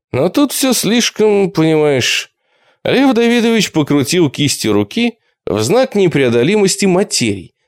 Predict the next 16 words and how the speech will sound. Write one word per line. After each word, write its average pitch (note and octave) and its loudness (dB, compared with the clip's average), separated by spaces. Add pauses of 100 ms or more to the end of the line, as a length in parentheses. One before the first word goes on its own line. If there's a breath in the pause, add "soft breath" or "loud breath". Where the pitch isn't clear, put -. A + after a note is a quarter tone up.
(140)
о - -8
которых G2+ -4
сейчас A2 -4
предстоит A2+ -2
вести B2+ -4
речь. - -10 (680)
В - -2
общем, G3 0 (180 loud breath)
я D#3 0
сам F#3 0
сначала A2 0
не A2 0
поверил. A2 -2 (760)
"Что, - -4
Святой C#3 0
Грааль?" C3+ 0